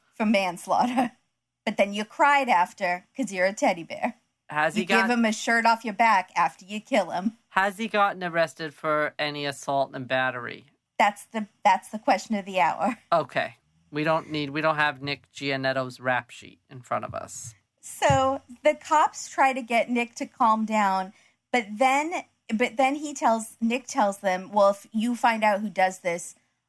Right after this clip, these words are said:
Speaker 1: I'm gonna bring him to you." And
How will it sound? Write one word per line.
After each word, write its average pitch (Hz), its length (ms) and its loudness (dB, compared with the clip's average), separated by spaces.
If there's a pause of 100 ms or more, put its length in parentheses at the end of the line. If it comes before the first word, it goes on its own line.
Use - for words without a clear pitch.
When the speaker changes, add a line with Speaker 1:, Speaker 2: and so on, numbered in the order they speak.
(200)
Speaker 1:
I'm 208 160 2
gonna 196 160 0
bring 180 260 -2
him 180 180 -6
to 180 100 -12
you." 165 320 -8 (800)
And 208 420 2